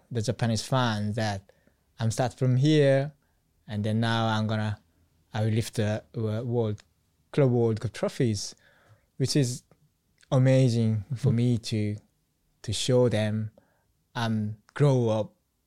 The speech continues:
Speaker 1: this kind of player from here. So it's a really meaningful match, but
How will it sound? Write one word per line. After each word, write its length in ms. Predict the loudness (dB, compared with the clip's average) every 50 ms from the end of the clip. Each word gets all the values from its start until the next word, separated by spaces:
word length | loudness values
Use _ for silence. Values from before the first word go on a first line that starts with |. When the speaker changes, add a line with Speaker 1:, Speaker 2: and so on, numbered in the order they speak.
| _ _ _
Speaker 1:
this 180 | -6 -4 -4 -4
kind 220 | -4 -6 -6 -6 -6
of 140 | -6 -8 -6
player 420 | -6 -4 -4 -4 -4 -6 -8 -10 -14
from 220 | -16 -12 -6 -6 -2
here. 340 | 0 0 0 0 0 -2 -6 -10
So 480 | -4 0 2 4 4 4 4 2 2 -2 _ _ -20 -20 -20 -20 -20 -20 -20 -20 _ _ _ _ _ _ _ _
it's 120 | -2 0 0
a 80 | 0 0 4
really 360 | 4 6 6 6 6 4 2 -2 _ _ _ _ _ _ _ _ _ _ _ _ _ _ _
meaningful 500 | 4 4 6 6 6 4 4 4 2 2
match, 320 | 2 2 0 -2 -4 -4 0
but 260 | 2 2 2 2 0